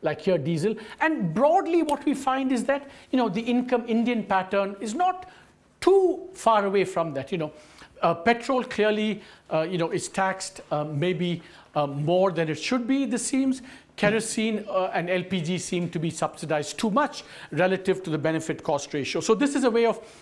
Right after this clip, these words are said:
just, you know, what should be the bene-, what is the benefit cost ratio, what is the effective tax rate, and what should be the desirable tax rate. You can kind of do a comparison on this, and, and, and this is one way of doing it. And of course, uh, what we did in the survey, you know, I told you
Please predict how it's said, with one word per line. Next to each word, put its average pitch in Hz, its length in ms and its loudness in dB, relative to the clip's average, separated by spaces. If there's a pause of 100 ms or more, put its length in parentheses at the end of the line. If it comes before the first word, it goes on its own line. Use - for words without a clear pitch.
(100)
just, 254 320 0 (200)
you 208 60 2
know, 190 140 0 (280)
what 254 240 4
should 262 160 0
be 262 80 4
the 247 100 2
bene-, 208 220 0
what 233 180 4
is 254 80 -2
the 220 80 -2
benefit 202 380 -2
cost - 280 -4
ratio, 185 460 0 (380)
what 226 340 0
is 277 220 2
the 254 100 2
effective - 480 -2
tax 180 380 -2
rate, 170 320 -2 (240)
and 175 180 0
what 185 180 2
should 165 220 -4
be 180 80 0
the 160 140 0
desirable 220 580 2
tax - 400 -4
rate. 147 200 -4 (200)
You 165 120 -4
can 165 120 -2
kind 160 240 -4
of 127 80 -6
do 151 140 0
a 143 40 -2
comparison 180 560 -2
on 147 140 -4
this, 147 240 -4 (400)
and, 147 180 -2
and, 147 260 -4
and 147 140 -4
this 147 160 -6
is 131 120 -6
one 143 200 -2
way 139 100 -2
of 123 120 -4
doing 240 220 2
it. 302 200 -4 (380)
And 240 160 4
of 240 140 -2
course, 285 300 2 (380)
uh, 226 120 4
what 262 320 0
we 294 100 4
did 240 220 0
in 262 100 2
the 233 80 2
survey, 220 480 0
you 214 60 -2
know, 190 100 2
I 185 80 2
told 233 340 0
you 233 200 0